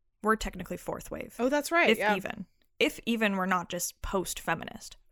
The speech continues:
Speaker 1: Which then got me thinking a lot about my own identity, 'cause my whole life I've been such a staunch feminist and so proud to be a feminist. And then now, as I'm just learning more stuff, I'm kind of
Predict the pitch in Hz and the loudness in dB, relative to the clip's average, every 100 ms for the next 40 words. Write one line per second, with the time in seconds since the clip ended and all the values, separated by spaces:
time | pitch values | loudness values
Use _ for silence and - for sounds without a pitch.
0 | _ 220 226 - 214 247 254 247 226 220 | _ -2 0 0 0 4 4 4 0 -2
1 | 220 208 202 196 196 190 180 170 175 175 | 0 0 0 -2 -4 -2 -2 -2 0 -4
2 | 175 175 170 170 170 165 170 180 190 190 | -2 -4 -4 -4 -4 -2 0 0 0 -2
3 | 185 180 175 - 185 175 165 170 - 170 | -6 -4 -4 0 0 0 -4 -8 -8 -8
4 | - 156 160 - - 165 175 - - - | -8 -8 -8 -6 -6 -4 0 2 2 -2
5 | 175 - - - 160 180 190 185 - 165 | -4 -4 -4 -4 -4 0 0 0 -4 -6
6 | - 170 - - 160 185 202 220 214 220 | -4 -4 -4 -4 -2 -2 0 -2 0 2
7 | 233 233 - 196 185 180 202 - 190 185 | 2 2 0 -4 -4 -4 -8 -8 -6 -4
8 | 180 175 175 196 208 214 - - - - | -4 -4 0 2 2 0 -8 -20 -20 -8
9 | 208 214 208 - 208 214 226 226 - 208 | 0 2 0 -2 -2 0 2 0 0 0
10 | 208 233 240 - - - 214 233 254 - | 2 2 0 -2 -4 0 2 2 0 -8
11 | - - 202 190 190 185 190 - _ _ | -20 -10 -8 -6 -6 -6 -8 -12 _ _
12 | _ _ _ - - 214 240 220 - | _ _ _ -14 -6 0 2 0 -4